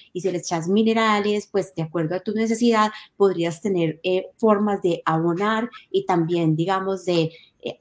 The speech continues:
atacar este tipo, eh, de enfermedades que pueda tener tu, tu, eh, tu finca. Pero para eso nos tenemos que volver muy observadores, nos tenemos que poner a estudiar, tenemos que saber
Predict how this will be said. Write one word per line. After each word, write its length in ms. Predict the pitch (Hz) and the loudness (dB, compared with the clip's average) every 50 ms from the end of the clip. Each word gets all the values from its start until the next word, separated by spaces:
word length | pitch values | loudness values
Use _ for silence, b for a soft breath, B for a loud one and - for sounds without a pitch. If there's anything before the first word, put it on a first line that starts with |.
| _ _ | _ _
atacar 640 | 185 185 - 175 160 160 - 180 175 170 160 160 156 - | 2 4 4 0 -4 -4 -4 -2 -2 0 -2 -2 -2 -2
este 240 | 185 185 - - 196 | -2 -2 -2 -6 -4
tipo, 640 | - 208 202 196 - 202 196 196 196 196 196 - - | -2 -2 -2 -2 -2 -2 0 0 0 0 -2 -2 -2
eh, 300 | 175 160 160 160 160 156 | 0 0 2 2 0 0
de 80 | 151 165 | -2 -4
enfermedades 640 | 160 156 170 160 160 165 165 160 156 156 160 160 - | -4 -4 -4 -2 -2 -2 0 0 -2 -2 -2 -2 -4
que 120 | - 196 | -6 -6
pueda 260 | - - 165 156 156 | -4 -4 -4 -4 -2
tener 380 | 156 196 175 170 165 156 151 156 | -2 -2 -2 0 0 -2 -2 -4
tu, 500 | - - 180 185 185 185 185 185 180 180 B B B B _ | -6 -6 -4 -2 0 0 0 -2 -2 -4 B B B B _
tu, 520 | - 196 190 190 190 190 185 185 180 - - | 0 2 2 2 2 0 0 0 -2 -2 -2
eh, 200 | 196 185 185 185 | -2 -2 -2 -2
tu 80 | - | -2
finca. 400 | - - 277 233 160 147 147 156 B B B B B - | 2 2 4 4 2 -2 -4 -8 B B B B B 4
Pero 200 | 233 240 247 247 | 6 6 6 6
para 300 | 262 269 269 269 262 254 | 4 4 4 6 4 4
eso 280 | 233 220 220 233 233 220 | 4 2 2 0 0 -2
nos 200 | 196 175 - - | -2 -4 -4 -4
tenemos 320 | 185 170 175 170 160 - | -2 -2 -2 -2 -4 -2
que 80 | - 202 | 0 2
volver 360 | 202 202 190 208 202 196 196 | 2 2 2 2 0 2 4
muy 600 | 220 269 277 254 240 233 226 226 226 233 226 220 | 4 6 6 6 6 4 4 2 0 0 0 -2
observadores, 800 | 220 - - 226 214 208 214 214 214 208 202 196 202 190 202 202 | -4 -4 -4 -4 -2 0 0 0 0 0 0 -2 -2 -2 -2 -2
nos 180 | 202 180 - - | -2 -4 -6 -6
tenemos 340 | - 170 170 165 165 160 - | -6 -4 -4 -4 -6 -6 -8
que 280 | - 196 190 185 185 185 B B B B B | -4 -2 -2 -2 -2 -4 B B B B B
poner 420 | - 214 208 202 196 196 190 190 190 | 0 0 2 2 0 -2 -2 -2 -2
a 40 | |
estudiar, 720 | 190 190 - - 196 202 220 226 220 208 202 202 202 196 - | -4 -6 -2 0 0 2 2 2 2 2 0 0 -2 -4 -4
tenemos 320 | 190 180 170 165 160 - | -4 -2 -2 -2 -4 -2
que 100 | - 190 | -4 -4
saber 400 | 180 196 190 185 185 185 190 185 | -4 -2 -2 0 0 0 -2 -2